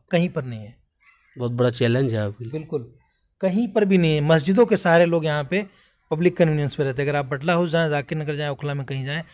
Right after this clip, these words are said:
Speaker 1: आपको इस्तिंजा या टॉयलेट की ज़रूरत पड़ेगी तो आप मस्जिद का दरवाज़ा खटखटाएँ, और मस्जिद में अगर लॉक है तो आप कहाँ जाएँ?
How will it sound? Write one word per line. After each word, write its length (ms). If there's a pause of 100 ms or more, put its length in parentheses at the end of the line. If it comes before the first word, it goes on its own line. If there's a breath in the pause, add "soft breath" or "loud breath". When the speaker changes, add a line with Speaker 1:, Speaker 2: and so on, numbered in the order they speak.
(300 loud breath)
Speaker 1:
आपको 260
इस्तिंजा 420
या 120
टॉयलेट 320
की 80
ज़रूरत 260
पड़ेगी 280
तो 120
आप 100
मस्जिद 300
का 100
दरवाज़ा 280
खटखटाएँ, 500 (340 soft breath)
और 100
मस्जिद 280
में 120
अगर 120
लॉक 280
है 60
तो 100
आप 180
कहाँ 180
जाएँ? 180